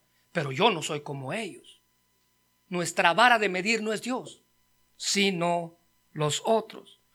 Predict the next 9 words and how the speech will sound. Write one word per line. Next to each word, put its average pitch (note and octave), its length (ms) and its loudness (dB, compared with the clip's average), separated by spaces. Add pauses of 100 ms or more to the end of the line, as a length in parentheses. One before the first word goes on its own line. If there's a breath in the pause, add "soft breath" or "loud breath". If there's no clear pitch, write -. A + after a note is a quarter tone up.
(240 loud breath)
Nuestra B3 240 10
comparación B3 800 6 (160 loud breath)
llega C#4 300 8
al C4 160 4
límite F#4 600 4 (220 loud breath)
incluso A#3 640 8
de A#3 280 6 (120 loud breath)
afirmar C4 720 8
que C4 320 8